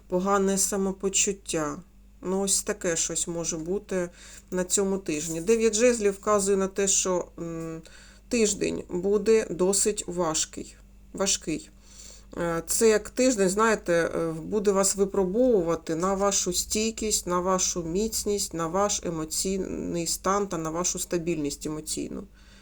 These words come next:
Буде досить важко по цій карті, але вона ще вказує на те, якби, як би не було важко, все одно все витримаєте, впораєтесь.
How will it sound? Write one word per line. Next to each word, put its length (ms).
Буде 440
досить 480
важко 400
по 140
цій 200
карті, 500
але 320
вона 300
ще 200
вказує 500
на 140
те, 280
якби, 460
як 420
би 200
не 200
було 460
важко, 600
все 260
одно 560
все 560
витримаєте, 880
впораєтесь. 1080